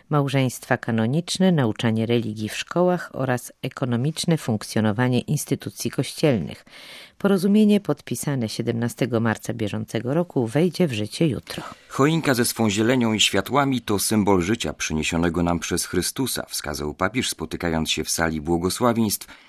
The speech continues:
Speaker 2: z tysiącem pielgrzymów z Dolnej Austrii.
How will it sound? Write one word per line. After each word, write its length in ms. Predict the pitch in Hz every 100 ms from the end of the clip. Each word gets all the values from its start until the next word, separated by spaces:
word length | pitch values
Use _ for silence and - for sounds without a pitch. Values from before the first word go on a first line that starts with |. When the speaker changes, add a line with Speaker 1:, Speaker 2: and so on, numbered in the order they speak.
| -
Speaker 2:
z 120 | -
tysiącem 520 | 120 151 143 123 95
pielgrzymów 600 | 90 85 80 101 101 80
z 60 | 73
Dolnej 400 | 85 80 78 78
Austrii. 600 | 95 101 95 - 76 -